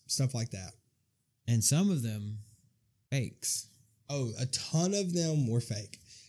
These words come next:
Speaker 1: One of the letters did read, though, "I will give up in Dahlia killing if I get ten years. Don't try to find me."
Speaker 2: Okay. <laughs> Well,
Speaker 1: Essentially saying,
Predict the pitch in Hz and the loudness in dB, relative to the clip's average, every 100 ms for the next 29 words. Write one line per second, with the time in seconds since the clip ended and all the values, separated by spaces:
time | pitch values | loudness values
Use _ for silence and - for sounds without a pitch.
0 | _ - 165 226 202 151 131 135 127 120 | _ 0 2 4 2 2 4 4 4 4
1 | 151 180 170 175 123 104 107 113 - - | 4 4 4 4 4 0 -6 -12 -16 -20
2 | _ 135 135 139 135 143 165 208 214 - | _ 0 2 4 6 4 4 2 -2 -4
3 | - _ _ _ _ _ - 135 127 127 | -14 _ _ _ _ _ -2 2 4 4
4 | 135 151 180 190 180 - 202 185 120 117 | 2 2 2 2 0 0 2 2 2 0
5 | 117 - - - _ 131 135 135 131 156 | -4 -8 -16 -20 _ -2 2 4 4 2
6 | 139 - 151 143 135 120 101 107 - - | 0 0 2 2 2 0 -4 -4 -4 -4
7 | - - 127 - 135 147 151 - - 135 | -8 -8 -6 2 4 4 0 -6 -2 -2
8 | 120 - 117 117 90 98 127 - _ _ | -2 -4 -6 -6 -8 -10 -12 -14 _ _
9 | _ _ _ _ 160 135 - 113 151 131 | _ _ _ _ -2 0 0 6 8 8
10 | - 220 214 220 185 190 175 165 156 143 | 8 8 8 6 6 6 4 4 4 2